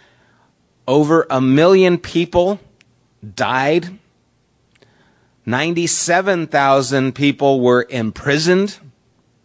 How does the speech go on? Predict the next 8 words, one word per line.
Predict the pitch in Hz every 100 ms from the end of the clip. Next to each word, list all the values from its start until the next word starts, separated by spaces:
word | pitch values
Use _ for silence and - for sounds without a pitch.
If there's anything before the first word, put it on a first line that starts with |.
| _ _ _ _ -
taken | 139 139 143
captive | - 143 143 - 156 147 - _ _ _ _ _ _
just | 139 139 -
because | 143 - 143 135 127
of | 110
this | 127 123 -
event. | 120 117 113 87 85
So | - - 131 113